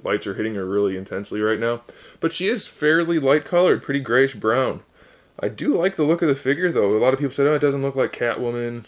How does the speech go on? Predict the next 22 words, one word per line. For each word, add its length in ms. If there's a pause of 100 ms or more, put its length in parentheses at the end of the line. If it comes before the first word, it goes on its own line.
Well, 340 (360)
it 120
looks 220
like 160
a 80
variant 720
of 160
Catwoman 580
from 360 (420)
an 100
alternate 460
universe. 600
So 260
I 40
think 180
that's 240
okay. 420 (320)
I 80
like 180
the 140
proportions 800
and, 220